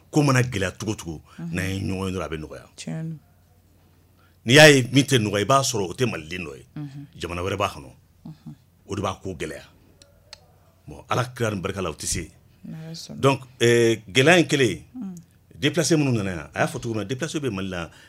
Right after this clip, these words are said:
Speaker 1: ee, an ka déplacement minnu bɛ yan,
Speaker 2: Mhm.
Speaker 1: u ka ca kojugu. Dɔw bɛ Senu,
Speaker 2: Mhm.
Speaker 1: dɔw bɛ Falajɛ,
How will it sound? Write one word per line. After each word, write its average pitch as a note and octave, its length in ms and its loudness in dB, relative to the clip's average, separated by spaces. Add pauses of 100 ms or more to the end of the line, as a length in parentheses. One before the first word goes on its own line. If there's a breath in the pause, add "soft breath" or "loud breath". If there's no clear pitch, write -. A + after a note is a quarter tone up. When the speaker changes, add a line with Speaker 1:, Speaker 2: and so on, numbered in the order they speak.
(100)
Speaker 1:
ee, F2 180 -4
an F2 140 -6
ka C3+ 80 -2
déplacement C3 400 -4
minnu A#2+ 180 0
bɛ G#2 80 -2
yan, D2 160 -6 (180)
Speaker 2:
Mhm. E3+ 280 -12
Speaker 1:
u - 40 -20
ka A2 120 -8
ca A#2+ 120 -6
kojugu. G2 300 -10 (2250)
Dɔw A#2 140 0
bɛ G2 80 -6
Senu, E2+ 280 -8 (200)
Speaker 2:
Mhm. E3+ 360 -12 (100)
Speaker 1:
dɔw A2+ 120 2
bɛ G#2 80 -4
Falajɛ, D2 400 -10